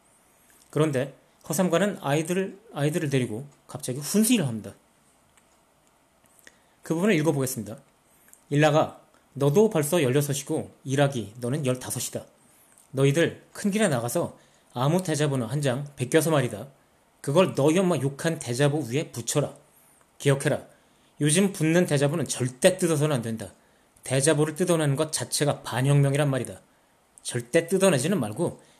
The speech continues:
그냥 한 장 베껴서 붙이기만 하면 된다. 이 일은 내가 나서면 좋지 않아서 그런다. 다른 사람들이 뻔히 알지 않겠니? 너희한텐 별로 신경 쓰지 않으니까 사명자가 모두 나가 해지기 전에 일을 마치도록 해라."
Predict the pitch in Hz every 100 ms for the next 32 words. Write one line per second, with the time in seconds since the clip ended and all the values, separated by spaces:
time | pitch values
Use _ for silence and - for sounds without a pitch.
0 | _ - 143 147 156 170 147 - - 135
1 | 147 - 123 - 147 143 131 147 110 95
2 | - _ _ _ _ _ - - 143 185
3 | 143 123 151 147 143 180 156 127 190 127
4 | 120 147 127 101 92 _ _ _ _ _
5 | - 147 165 208 214 214 214 - 208 233
6 | - 131 208 139 135 208 - _ _ _
7 | _ _ _ - 135 151 156 160 190 104
8 | - 139 147 160 160 147 175 135 107 98
9 | 170 - - _ _ _ - 165 156 143
10 | 160 110 120 131 160 127 113 147 - -
11 | _ _ - 160 156 143 131 127 - -
12 | 120 139 131 - - 160 131 104